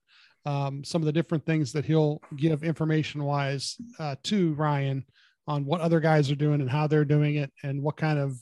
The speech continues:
help it may give to Ryan if he can run certain lines and stuff. So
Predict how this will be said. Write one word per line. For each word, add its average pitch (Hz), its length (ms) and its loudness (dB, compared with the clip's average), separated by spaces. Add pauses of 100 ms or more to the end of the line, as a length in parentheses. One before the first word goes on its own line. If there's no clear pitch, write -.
help - 360 0
it 139 100 -6
may 147 180 -4
give 143 240 -2
to - 100 -8
Ryan 143 380 -2
if 135 140 -4
he 156 100 0
can 143 160 -6
run 139 380 -2
certain 143 320 -4
lines 135 320 -2
and 127 80 -2
stuff. 135 220 -4
So 139 200 -2